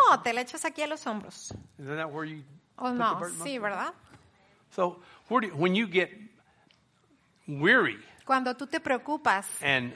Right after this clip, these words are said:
Speaker 2: stressed out,
Speaker 1: y estás lleno de estrés,
Speaker 2: where does most of the time it show up?
Speaker 1: ¿dónde se te muestra?
Speaker 2: Right in here, doesn't it?
Speaker 1: Aquí, ¿verdad?
Speaker 2: That's where the burdens are
Speaker 1: Aquí
Speaker 2: carried.
Speaker 1: es donde se llevan las cargas.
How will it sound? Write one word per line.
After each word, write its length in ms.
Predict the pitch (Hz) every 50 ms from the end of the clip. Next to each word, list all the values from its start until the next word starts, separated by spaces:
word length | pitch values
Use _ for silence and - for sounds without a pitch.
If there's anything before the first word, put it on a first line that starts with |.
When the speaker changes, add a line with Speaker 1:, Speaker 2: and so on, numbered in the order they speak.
| -
Speaker 2:
stressed 500 | - - - - - 208 208 185 - -
out, 300 | 226 233 254 - - -
Speaker 1:
y 80 | - 247
estás 340 | 240 - - 262 254 - - -
lleno 340 | 247 220 262 262 269 285
de 100 | 294 269 233
estrés, 540 | 226 - - - 254 262 277 285 226 196 -
Speaker 2:
where 140 | 202 214
does 160 | 214 202 160 156 151
most 320 | 156 165 185 202 190 - 170
of 80 | 151
the 80 | 156 151
time 600 | 160 170 175 165 160 147 147 147 - - - 262 -
it 120 | 147 143
show 260 | - - 165 151 156 180
up? 140 | 196 - 226
Speaker 1:
¿dónde 280 | 269 277 277 269 294 311
se 120 | - -
te 160 | - - 277
muestra? 540 | 269 254 254 254 254 262 - - - - - - - - - - - - - - - - _ _ _ _ _ _ _ _
Speaker 2:
Right 160 | - 175 185 185
in 120 | 180 175
here, 160 | 190 240 220 147
doesn't 220 | 131 135 135 -
it? 100 | 269 262
Speaker 1:
Aquí, 180 | 285 269 294 285
¿verdad? 380 | 262 226 220 226 220 254 311 359 359 - - - - - - _ _ _ _ _ _ _ _ _ _ _ _ _ _ _ _ _ _ _
Speaker 2:
That's 220 | - 180 196 -
where 100 | - 185
the 60 | 175 156
burdens 560 | 131 110 113 143 170 226 220 175 139 117 120
are 60 | 131
Speaker 1:
Aquí 180 | 127 233 - -
Speaker 2:
carried. 180 | - - 269 294
Speaker 1:
es 180 | 320 320 311
donde 240 | - 311 302 269 254
se 140 | - - 262
llevan 280 | 247 254 247 254 254
las 180 | 240 226 240 - -
cargas. 380 | - - 220 214 180 - -